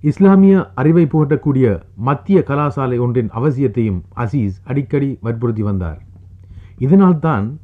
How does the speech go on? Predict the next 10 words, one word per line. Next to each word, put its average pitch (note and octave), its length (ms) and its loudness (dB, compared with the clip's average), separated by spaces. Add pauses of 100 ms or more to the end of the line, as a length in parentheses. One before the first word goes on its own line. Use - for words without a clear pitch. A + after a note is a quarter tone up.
(500)
பேருவலை F3+ 560 4
கொடைவள்ளல் C3+ 680 0 (120)
நலீம் D#3 360 4
ஹாஜியாரின் D3+ 580 0
பெருமுயற்சியினால் B2+ 840 0
அமைக்கப்பட்ட C3 720 -6 (520)
ஜாமியா D#3+ 520 4
நலீமியாவின் C3 720 0 (120)
தாவிதத்துக்கும் B2+ 720 -2 (380)
வளர்ச்சிக்கும் C#3 760 0